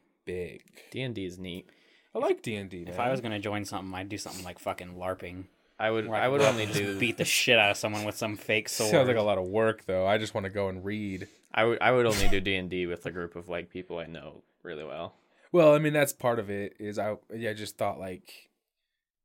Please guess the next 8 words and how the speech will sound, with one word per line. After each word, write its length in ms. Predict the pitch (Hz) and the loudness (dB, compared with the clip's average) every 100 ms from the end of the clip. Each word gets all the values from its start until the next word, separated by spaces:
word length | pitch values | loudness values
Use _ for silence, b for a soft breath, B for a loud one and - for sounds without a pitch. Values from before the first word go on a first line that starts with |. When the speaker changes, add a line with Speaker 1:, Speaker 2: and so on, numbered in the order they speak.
| _ - 139 | _ -20 -12
Speaker 1:
just 260 | 120 113 - | -6 -4 -4
to 80 | 123 | -2
go 380 | 120 113 110 | 2 4 4
and 240 | 104 95 87 | 2 -2 -10
meet 360 | 113 127 156 131 | -6 -4 -4 -4
new 220 | 120 101 | -6 -8
people, 600 | 101 98 87 87 87 - _ _ _ _ _ _ _ | -8 -10 -8 -8 -8 -10 _ _ _ _ _ _ _
and 720 | 110 104 95 92 90 90 87 | -6 -4 -4 -6 -8 -12 -14